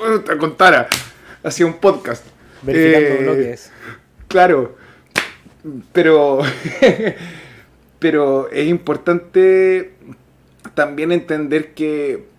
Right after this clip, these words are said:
Speaker 1: mucha gente que se gana la lotería, eh, de repente pierde su dinero después de un par de años porque no tiene gestión de riesgo.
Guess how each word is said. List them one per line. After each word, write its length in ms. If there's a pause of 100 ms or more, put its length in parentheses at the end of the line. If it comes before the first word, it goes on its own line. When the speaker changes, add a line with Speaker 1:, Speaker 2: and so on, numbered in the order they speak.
(160)
Speaker 1:
mucha 340
gente 360
que 120
se 180
gana 200
la 120
lotería, 560 (960)
eh, 440
de 100
repente 420
pierde 400
su 180
dinero 320
después 300
de 180 (160)
un 100
par 240
de 100
años 280
porque 240
no 120
tiene 240
gestión 380
de 80
riesgo. 460